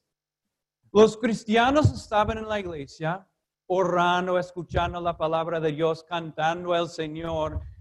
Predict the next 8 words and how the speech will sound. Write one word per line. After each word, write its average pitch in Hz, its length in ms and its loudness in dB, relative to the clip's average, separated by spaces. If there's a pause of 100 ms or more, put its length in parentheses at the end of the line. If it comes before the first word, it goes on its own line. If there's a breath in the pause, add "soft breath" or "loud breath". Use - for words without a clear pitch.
(140)
y 202 180 0
unos 220 360 -4
amos 220 440 2
estaban 202 500 4
abajo 208 640 6
en 202 80 -2
los 190 180 -6
calabozos, 139 1120 2